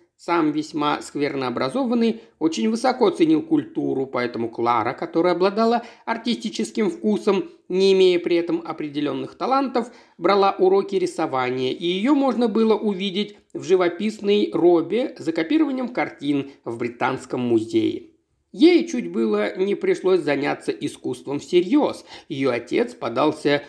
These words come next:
уговорам дьявола, который, как известно, находит занятия для праздных рук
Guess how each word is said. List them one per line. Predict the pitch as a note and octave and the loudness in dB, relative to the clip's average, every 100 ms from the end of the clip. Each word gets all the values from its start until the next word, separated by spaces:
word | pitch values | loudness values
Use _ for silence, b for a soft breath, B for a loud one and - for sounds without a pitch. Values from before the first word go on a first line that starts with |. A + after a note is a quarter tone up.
| B | B
уговорам | B2 A#2+ A#2+ C3 B2 A2+ | -4 -2 0 0 0 -2
дьявола, | A2+ F3+ A3+ B2 A2 G#2 - B B | 0 2 2 0 -2 -4 -8 B B
который, | E3 F3+ F3 | -4 2 2
как | F#3 F3+ | 2 0
известно, | F3+ A3+ D#4+ C#4+ C4 | 0 2 0 0 -2
находит | A3+ - G#3+ A#3 | 0 0 -2 -2
занятия | F3+ D#3 B2+ C#3+ - F#3+ | -2 0 0 -2 2 0
для | E3+ C#3 C#3 C#3+ - | 2 0 0 0 -4
праздных | C3 A#2+ B2+ D3 E3+ | -4 -4 -2 -4 0
рук | F3 - | 0 0